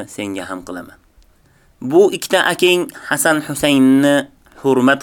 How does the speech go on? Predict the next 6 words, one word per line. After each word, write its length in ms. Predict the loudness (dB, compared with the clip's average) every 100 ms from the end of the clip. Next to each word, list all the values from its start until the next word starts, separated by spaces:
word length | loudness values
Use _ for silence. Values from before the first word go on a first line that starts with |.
| -2
qilgin. 320 | -2 -4 -6 -12 _ _ -18
Biror 360 | -4 0 0 0
bir 100 | -4 -6 -10 _ _
ishni 440 | -10 -8 -2 0 0 -4 -12 -10
bularni 400 | -2 -2 0 -4
maslahatsiz 1000 | -2 -4 -2 -4 -2 -6 -8 -10 -8